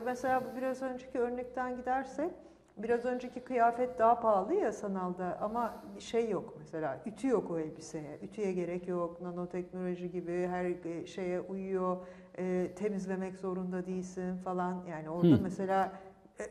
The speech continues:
Speaker 1: tabii oyunun içinde kurgularlarsa temiz-, temizleyiciyi de götürürsün. Tem-, kuru temizlemeye de
Speaker 2: Doğru
Speaker 1: gider. Elbise
Speaker 2: diyorsunuz.
Speaker 1: o ayrı. O başka bir kurgu ama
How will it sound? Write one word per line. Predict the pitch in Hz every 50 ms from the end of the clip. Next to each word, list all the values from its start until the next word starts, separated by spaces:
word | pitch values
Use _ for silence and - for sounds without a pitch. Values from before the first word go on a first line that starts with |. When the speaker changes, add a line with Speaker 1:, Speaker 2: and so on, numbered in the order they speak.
| - - - -
Speaker 1:
tabii | 202 190 190 220
oyunun | 214 233 240 247 254 277 285 277
içinde | 262 - 247 247 262 262 254
kurgularlarsa | 254 254 254 247 254 247 247 247 240 254 254 247 - - 403
temiz-, | 403 - 330 277 262 247 233 247 233 - -
temizleyiciyi | 247 247 233 233 202 214 240 233 233 220 233 233 233 208
de | 214
götürürsün. | - 156 151 143 147 160 156 143 131 - - - - -
Tem-, | 180 175 165 - - - - - - - 202 - -
kuru | 208 196 190
temizlemeye | 196 190 180 180 180 185 180 175 185 190 190
de | 185
Speaker 2:
Doğru | 160 156 165 165 147
Speaker 1:
gider. | 123 117
Elbise | 110 107 104 - -
Speaker 2:
diyorsunuz. | 120 104 98
Speaker 1:
o | 98
ayrı. | 101 101 - 98 98 95 - - - - - - -
O | - 285
başka | 208 - 185 285 - - 269 214
bir | 220 -
kurgu | - - 180 180 180 -
ama | 370 453 508 494 339 -